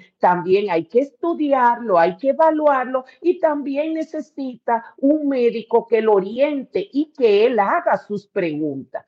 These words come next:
porque el macho, y así es como lo han criado, él es el que tiene que estar perfecto, y eso no es así. Entonces, ellos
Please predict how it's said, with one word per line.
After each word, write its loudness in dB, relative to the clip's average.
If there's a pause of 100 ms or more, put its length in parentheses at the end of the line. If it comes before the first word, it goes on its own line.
(140)
porque 2
el -2
macho, -2
y -4
así -2
es -2
como -2
lo 4
han 0
criado, -6
él -2
es 2
el -2
que -12
tiene -6
que -4
estar -2
perfecto, -4 (160)
y 0
eso 0
no -4
es -8
así. -2 (300)
Entonces, 0
ellos -4